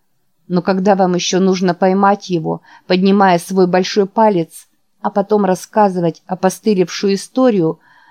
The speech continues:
когда любой может сделать с вами всё, что ему заблагорассудится, то это дорога тяжких испытаний.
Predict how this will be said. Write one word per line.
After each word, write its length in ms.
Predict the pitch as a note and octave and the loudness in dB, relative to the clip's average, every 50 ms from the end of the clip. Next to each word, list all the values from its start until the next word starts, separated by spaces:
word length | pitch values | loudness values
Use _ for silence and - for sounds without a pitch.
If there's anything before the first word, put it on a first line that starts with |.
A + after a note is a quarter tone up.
| _ _ | _ _
когда 300 | - G3+ G#3 F#3+ G#3+ G#3+ | -2 -2 0 2 2 2
любой 400 | A3 A#3 A#3+ G3+ F#3+ A3+ B3 A3 | 2 2 0 0 2 2 2 4
может 300 | G3 F#3 F#3+ F#3 G3 F3 | 4 2 0 -2 -4 -6
сделать 460 | F3+ F#3 F3 G#3 A3 G#3+ G3+ F#3+ - | -8 -6 0 2 4 4 2 0 -4
с 100 | - - | -10 -4
вами 420 | F#3+ A3 A3 G#3+ G#3 G3 G3 F#3 - | 0 0 2 2 2 0 -2 -4 -8
всё, 260 | - - - A#3 A3 | -12 -10 -4 -4 -4
что 220 | G#3+ - - - F#3 | -4 -4 -2 0 0
ему 180 | F3+ F#3+ F#3+ | 0 0 0
заблагорассудится, 1200 | F3+ F#3+ F3 E3 G#3+ G3 F3+ F#3+ G3 G3+ G3 - - B3 A#3 G#3 F#3 F3+ E3+ - - - E3+ E3 - _ _ _ _ _ _ _ _ _ _ | -2 -4 -2 -2 -2 -2 0 0 0 -2 -2 -6 -6 -4 -4 -4 -4 -8 -10 -14 -12 -12 -12 -12 -12 _ _ _ _ _ _ _ _ _ _
то 80 | - | -2
это 200 | D#3 D3 - D#3+ | -2 0 0 -2
дорога 580 | D3+ D3+ D#3+ D#3+ E3 E3 D#3+ D#3 E3 E3 E3 E3 _ _ | 0 0 0 0 0 -2 -2 -4 -8 -10 -10 -14 _ _
тяжких 480 | - F3 E3 - - - - D#3+ - - | -6 -6 -6 -6 -8 -10 -10 -8 -6 -6
испытаний. 840 | D#3 - - - - E3 - F3+ E3+ E3 D#3+ E3 E3+ E3+ - _ | -8 -8 -8 -10 -10 -6 -2 -2 -2 0 -2 -4 -6 -8 -10 _